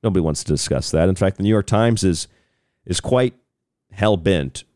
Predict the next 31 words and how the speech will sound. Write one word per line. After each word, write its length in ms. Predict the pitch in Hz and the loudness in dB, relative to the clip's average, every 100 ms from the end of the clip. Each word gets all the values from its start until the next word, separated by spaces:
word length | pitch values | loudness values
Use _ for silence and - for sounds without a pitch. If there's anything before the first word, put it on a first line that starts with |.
| _ | _
on 160 | 85 85 | -2 0
telling 340 | - 101 95 | 0 2 2
you 120 | 87 | 2
what 200 | 80 78 | 2 0
the 60 | 73 | -4
problem 460 | - 80 80 73 | -2 0 0 0
is. 140 | 67 80 | 0 -2
It 100 | - | -2
says 220 | 92 78 | -2 -2
state 280 | - 107 98 | -2 0 2
health 240 | 104 90 | 2 2
agencies 480 | 92 85 87 - 85 | 0 0 -2 -2 -2
and 80 | 80 | 0
the 60 | |
C 180 | 78 92 | -2 -2
D 120 | 82 | -2
C 140 | 80 87 | 0 0
have 80 | 80 | 0
a 40 | |
long 300 | 78 104 117 | 2 2 2
history 340 | 117 101 95 | 2 0 -2
of 80 | 78 | 0
working 340 | 85 92 90 82 | 0 0 -2 -4
collaboratively, 720 | 80 85 87 85 80 85 78 | 0 0 2 0 0 0 0
but 180 | 90 - | -2 0
throughout 280 | 104 117 | 0 0
the 80 | 135 | -2
pandemic, 580 | - 143 107 107 87 78 | -4 -2 0 0 0 0
elected 380 | 82 95 - 92 | 0 0 -2 -6
state 220 | - 98 | -2 -2
officials, 640 | 85 - 101 82 69 - | 0 -2 -2 0 -2 -4